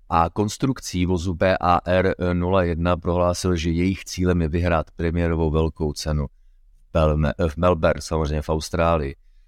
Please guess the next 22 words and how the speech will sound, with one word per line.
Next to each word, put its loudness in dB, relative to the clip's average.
A 4
už -8
v -20
té 4
době 4
bylo 4
jasné, 2
že 0
se -4
jim 0
to 2
nemohlo 2
povést -2
a 2
taky -6
se -2
jim 0
to, 0
eh, 2
rozhodně 0
nepovedlo. -2
No, 2